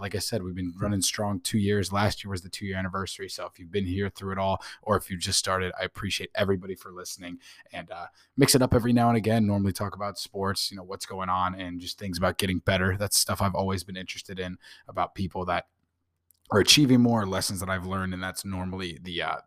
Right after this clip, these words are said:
the subject of conversation for most of these podcasts. So we're just gonna get into it today, get it knocked out, episode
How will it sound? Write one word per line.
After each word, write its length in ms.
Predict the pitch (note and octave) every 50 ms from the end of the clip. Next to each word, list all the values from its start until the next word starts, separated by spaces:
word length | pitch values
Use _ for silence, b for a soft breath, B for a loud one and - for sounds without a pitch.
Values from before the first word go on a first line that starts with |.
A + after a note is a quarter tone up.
| _ -
the 80 | - -
subject 380 | - - G2+ F2 - - -
of 60 | - -
conversation 760 | - G#2 F#2+ F2+ F#2 - - - G2 F#2+ - - F#2+ F2
for 180 | - - - G2
most 320 | F#2+ F#2+ F#2+ F2+ - -
of 40 | F#2+
these 140 | F#2 F2 -
podcasts. 640 | - - - G2 G#2+ G#2 - - - - - - - B B B B B B
So 160 | - - G2+
we're 140 | G2 G#2 A2
just 120 | G#2+ -
gonna 140 | B2 A#2 G#2+
get 100 | G#2+ G#2
into 220 | A2 A2 G#2+ G#2+
it 80 | A2 F2+
today, 420 | - G2+ G2+ G2+ G#2+ A2+ A2 -
get 140 | G#2+ G2+ G2
it 60 | F#2
knocked 340 | G2 G2 F#2 G2 G2 - -
out, 200 | G2 G2 G2+ -
episode 360 | F#2+ F2+ G2 - - G2 F#2